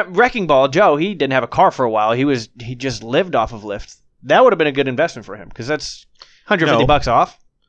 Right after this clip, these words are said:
Speaker 2: It is, but you, was he taking thirty rides?
Speaker 1: That I don't know. I would assume so. I
Speaker 2: Yeah.
Speaker 1: mean, think about it. Round trip, you're gonna do, that's fifteen days.
Speaker 2: Yeah, but wasn't,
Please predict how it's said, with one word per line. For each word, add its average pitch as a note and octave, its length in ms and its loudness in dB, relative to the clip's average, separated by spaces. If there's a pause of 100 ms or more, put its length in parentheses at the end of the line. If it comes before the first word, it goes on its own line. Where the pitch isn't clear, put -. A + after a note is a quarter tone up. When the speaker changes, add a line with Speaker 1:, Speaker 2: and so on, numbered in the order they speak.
(240)
Speaker 2:
It B2 140 -8
is, A#2 540 -2 (120)
but A#2+ 140 -8
you, G#2 220 -16 (180)
was A2+ 160 -8
he G#2+ 200 -8 (360)
taking A#2+ 240 -10
thirty A2+ 300 -6
rides? A#2 480 -8 (580)
Speaker 1:
That F3+ 240 2
I B2+ 80 2
don't A#2 160 -2
know. B2+ 120 -6
I A#2 120 -2
would C#3 120 -2
assume F3 280 -12
so. A2+ 360 -10 (100)
I - 40 -14
Speaker 2:
Yeah. D#3 60 -4
Speaker 1:
mean, F3+ 220 0
think G#3+ 160 0
about C#3 220 2
it. - 120 -8
Round E3 300 0
trip, - 340 -2 (540)
you're D#3 200 -2
gonna F3+ 160 2
do, E3 500 2 (260)
that's - 240 -2
fifteen D#3+ 420 -6
days. B2+ 460 -6 (1200)
Speaker 2:
Yeah, A#2 340 -6
but G#2 120 -16
wasn't, G#2 340 -14